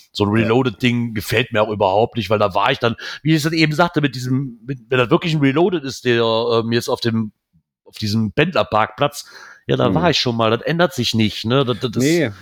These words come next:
Speaker 2: eben.
Speaker 1: das bleibt dann immer das Gleiche und ja, klar, da gehe ich hin, weil er sich leicht einsammeln lässt, aber schön ist das auch, schön ist auch anders. So.
Speaker 2: Ja.
Speaker 1: Ah ja.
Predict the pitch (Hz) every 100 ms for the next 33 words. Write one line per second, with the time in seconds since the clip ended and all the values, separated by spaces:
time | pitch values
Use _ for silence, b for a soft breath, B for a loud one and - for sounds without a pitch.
0 | - 139 127 - 139 156 143 156 180 165
1 | 131 135 190 - 110 107 110 110 76 _
2 | 87 _ _ _ _ _ _ _ 110 135
3 | - 147 151 120 143 147 - 160 156 139
4 | 135 117 143 147 - 147 156 165 165 175
5 | - 120 120 - 170 180 180 180 185 170
6 | - 143 170 190 165 180 - 131 113 95
7 | - - _ - 139 - - - - -
8 | - _ _ _ _ _ _ _ _ B
9 | B B B B B B 107 80 78